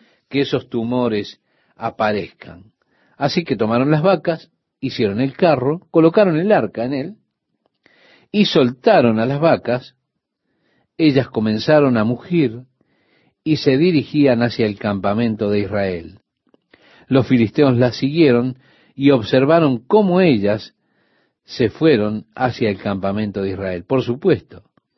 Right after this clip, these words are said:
cuando llegó al campamento de Israel el arca, hubo un gran regocijo. La idea es, cuando David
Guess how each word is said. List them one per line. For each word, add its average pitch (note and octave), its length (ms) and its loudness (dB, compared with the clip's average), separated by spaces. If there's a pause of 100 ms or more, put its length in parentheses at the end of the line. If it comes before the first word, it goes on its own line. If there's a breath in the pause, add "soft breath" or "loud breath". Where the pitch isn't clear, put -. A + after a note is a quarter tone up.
(720)
cuando B2+ 340 4
llegó B2+ 580 4
al A2 220 -4
campamento B2 540 0
de B2+ 80 4
Israel A2 540 2 (160)
el A#2 200 0
arca, A2+ 520 -2 (120)
hubo F3+ 640 2
un A2+ 300 -2
gran E3 400 2
regocijo. G2+ 800 -6 (880)
La F#3 140 6
idea A3 340 6
es, D3+ 380 2
cuando A2+ 260 0
David C#3 300 4